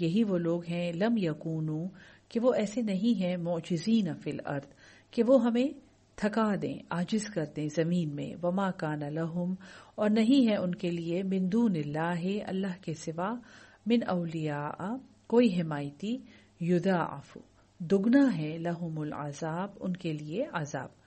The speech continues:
ما کانوا یستطیعون السمع، ما کانوا، وہ نہیں تھے، یستطیعون، کہ وہ استطاعت رکھتے، طاقت رکھتے، السمع، سننا، سننے کی طاقت نہیں رکھتے تھے، وما کانوا یبصرون،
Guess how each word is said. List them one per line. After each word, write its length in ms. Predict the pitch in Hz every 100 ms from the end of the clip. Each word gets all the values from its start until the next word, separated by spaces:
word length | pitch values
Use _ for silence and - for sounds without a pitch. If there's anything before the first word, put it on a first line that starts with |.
| - - - -
ما 160 | 170 175
کانوا 580 | 180 175 180 196 233 202
یستطیعون 1000 | 185 - 180 160 180 175 - 190 208 233
السمع، 600 | 240 - - 196 - 120 - _ - - - _ -
ما 200 | 220 247
کانوا، 440 | 240 160 147 156 - - _ 180
وہ 240 | 226 285
نہیں 480 | 214 190 254 277 -
تھے، 220 | 135 -
یستطیعون، 920 | - 196 - 180 - 202 - 208 208 143 - -
کہ 120 | 180
وہ 200 | 190 254 -
استطاعت 720 | - - 190 160 170 180 160
رکھتے، 360 | 143 - 156 147 - - _ -
طاقت 420 | 160 - 208 180
رکھتے، 420 | 143 - 185 247 -
السمع، 720 | 170 - - 202 180 156 208 -
سننا، 540 | - - 196 151 - - - _ _ - - - - _
سننے 360 | - 254 247 277
کی 120 | 269
طاقت 400 | 247 190 262 254
نہیں 240 | 208 165 160
رکھتے 320 | 151 - 156
تھے، 220 | 170 226
وما 560 | 190 175 - 170 214 233
کانوا 520 | 214 175 165 170 180
یبصرون، 760 | 190 190 - 165 160 160 170